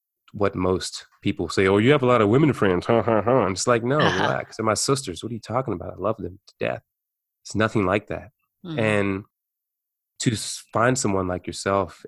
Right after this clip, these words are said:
Speaker 1: and to not only vibrate on the same level, but also, you know, just to be there for each other and just to talk, like, let some shit out.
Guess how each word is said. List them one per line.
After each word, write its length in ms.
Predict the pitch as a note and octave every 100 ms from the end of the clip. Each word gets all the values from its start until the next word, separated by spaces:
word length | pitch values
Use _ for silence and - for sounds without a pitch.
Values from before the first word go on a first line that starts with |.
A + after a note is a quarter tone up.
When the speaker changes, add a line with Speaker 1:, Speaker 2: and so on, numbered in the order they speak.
| -
Speaker 1:
and 220 | G2 F2+
to 340 | - G2+ F#2
not 160 | F#2 G2
only 300 | F#2+ F#2+ F2+
vibrate 460 | F2 F#2+ G#2 G2 F#2
on 140 | F#2
the 80 | F2
same 440 | - F#2 F2+ F2
level, 400 | F2+ G#2 F#2 F2 -
but 120 | F2+
also, 600 | F#2 F#2 G2 F2+ F2 F2 _ _ _ _ _ _ _ _
you 100 | G#2
know, 100 | F#2
just 220 | F#2 A2+
to 60 | A2
be 140 | A2+
there 140 | C#3 F#2
for 140 | F2+
each 140 | E2 F#2
other 220 | E2+ E2
and 100 | E2
just 180 | - -
to 60 |
talk, 460 | - G#2+ G#2 - - _ _ -
like, 260 | F2+ F2 -
let 180 | F2+ F#2+
some 180 | G#2
shit 220 | F#2+ G#2 F#2+
out. 260 | G#2 G2